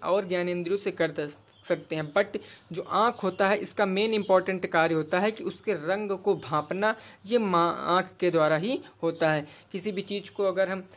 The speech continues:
देखेंगे, अगर आँख बंद करके देखेंगे तो हम उसको नहीं बता सकते हैं किस रंग की है या किस टाइप की है।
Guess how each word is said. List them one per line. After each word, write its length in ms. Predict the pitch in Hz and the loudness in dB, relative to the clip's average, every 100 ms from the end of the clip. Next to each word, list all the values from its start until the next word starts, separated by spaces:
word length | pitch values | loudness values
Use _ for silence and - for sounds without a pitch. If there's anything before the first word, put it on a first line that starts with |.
| - 156 | -12 4
देखेंगे, 500 | 180 170 214 208 202 | 4 4 0 2 4
अगर 100 | 196 | 4
आँख 220 | 180 180 | 4 0
बंद 280 | 160 190 196 | -2 -2 0
करके 260 | 190 175 175 | -2 -2 0
देखेंगे 400 | 170 170 185 202 | 0 0 -2 -2
तो 120 | 175 | -2
हम 140 | 180 | -2
उसको 220 | 170 - | -4 -4
नहीं 220 | 185 165 185 | -4 -2 0
बता 220 | 185 185 | 2 2
सकते 300 | 185 175 196 | 0 -2 -2
हैं 140 | 190 | -2
किस 200 | 190 185 | -2 -2
रंग 380 | 147 165 196 180 190 | 0 0 -2 -6 -8
की 120 | 190 | -4
है 120 | 196 233 - - - | -2 -4 -10 -20 -8
या 40 | 190 | -8
किस 420 | 190 247 - - | -4 -6 -6 0
टाइप 280 | 196 151 - | 2 2 -2
की 100 | 147 | -2
है। 140 | 147 | -2